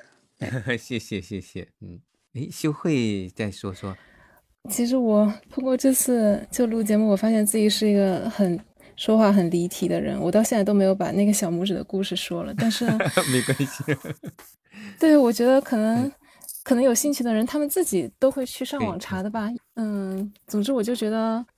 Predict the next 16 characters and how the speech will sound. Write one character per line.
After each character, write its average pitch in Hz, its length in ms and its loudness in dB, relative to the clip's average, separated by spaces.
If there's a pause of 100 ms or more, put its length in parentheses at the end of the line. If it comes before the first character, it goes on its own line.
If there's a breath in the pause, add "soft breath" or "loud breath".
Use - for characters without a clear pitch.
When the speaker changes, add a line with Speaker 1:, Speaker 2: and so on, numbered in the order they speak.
(140)
Speaker 2:
因 269 120 0
为 277 120 0
也 202 120 2
是 240 140 -4
我 196 140 0
跟 226 180 -4
这 254 100 -4
个 240 80 -2
作 247 140 -2
品 208 180 -2
结 190 180 -2
缘， 190 220 -4
也 185 140 -4
是 196 240 -10
因 262 180 -8
为 220 320 -8